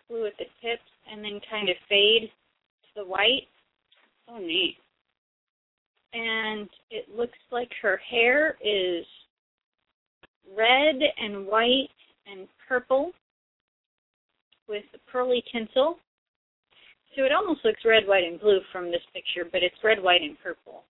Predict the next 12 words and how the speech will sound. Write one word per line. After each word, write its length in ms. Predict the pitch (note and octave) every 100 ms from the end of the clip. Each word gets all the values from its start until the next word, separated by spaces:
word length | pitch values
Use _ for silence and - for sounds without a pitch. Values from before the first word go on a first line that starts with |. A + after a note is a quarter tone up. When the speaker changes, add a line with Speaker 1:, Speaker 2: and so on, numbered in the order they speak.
| _
Speaker 2:
I'm 140 | A4+ A3+
seeing 180 | - F#3+
more 140 | F3 E3 -
pinks 220 | E3+ D3 _
than 100 | D#3
I 160 | D3+ D#3+ - _
see 120 | D#3+ D#3+
red. 280 | E3 E3 E3 - _ _ _ _ _
Speaker 1:
That's 140 | A#3 A#3+ -
the, 140 | G3+ F3+ -
the 100 | E3
red 300 | F3 E3+